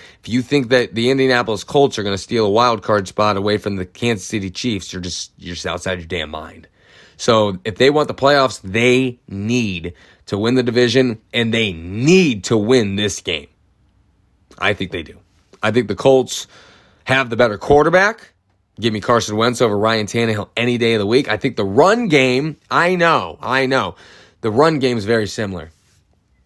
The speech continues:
The Titans' run game is not much more better than the Indianapolis Colts. The only reason it is is because they have Tractor Cito running the football. That's it. You're talking about a team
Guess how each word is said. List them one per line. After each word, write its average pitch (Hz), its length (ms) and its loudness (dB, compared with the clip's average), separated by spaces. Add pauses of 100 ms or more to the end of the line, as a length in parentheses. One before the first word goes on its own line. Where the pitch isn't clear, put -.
(380)
The 113 80 -2
Titans' 160 360 0
run 147 220 0
game 139 220 0
is 95 120 -8
not 123 340 0
much - 360 0
more 120 240 0
better 110 480 0 (240)
than 107 540 -2
the 107 180 -2
Indianapolis 101 540 -4
Colts. - 440 -12
The 104 60 -6
only 135 160 2
reason 131 260 0
it 113 140 0
is 143 220 4
is 107 100 -10
because 110 220 -2
they 113 100 2
have 110 140 0
Tractor 113 420 0
Cito 95 420 -4
running 90 260 -6
the 90 60 -12
football. 82 440 -14 (180)
That's 104 300 -2
it. 80 160 -10 (1300)
You're 151 200 2
talking 175 360 4
about 156 260 2
a 120 60 -6
team 139 640 -2